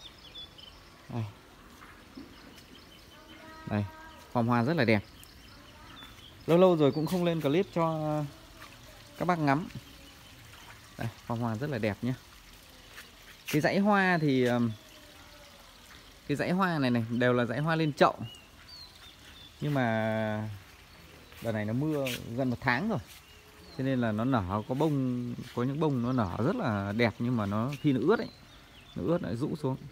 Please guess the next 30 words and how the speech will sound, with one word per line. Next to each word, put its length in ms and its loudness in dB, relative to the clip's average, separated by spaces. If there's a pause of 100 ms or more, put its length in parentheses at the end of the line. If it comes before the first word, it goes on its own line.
(140)
rũ 140 -2
xuống 300 -4
thì 60 -4
nó, 360 -4 (1400)
tóm 140 -4
lại 180 -4
là 180 -2
nó 200 -4 (340)
rất 100 -2
là 140 -4
tiếc. 140 2 (760)
Nhưng 120 -4
mà 80 0
không 140 -4
làm 140 0
nào 140 0
được, 180 -6
bởi 120 -6
năm 100 -2
nay 120 0
mưa 180 2
nhiều 200 2
quá. 180 2 (540)
Đây 100 2
nụ 200 0
này 100 -2
sắp 160 -4
nở 240 0
này. 80 0 (680)
Đấy. 160 0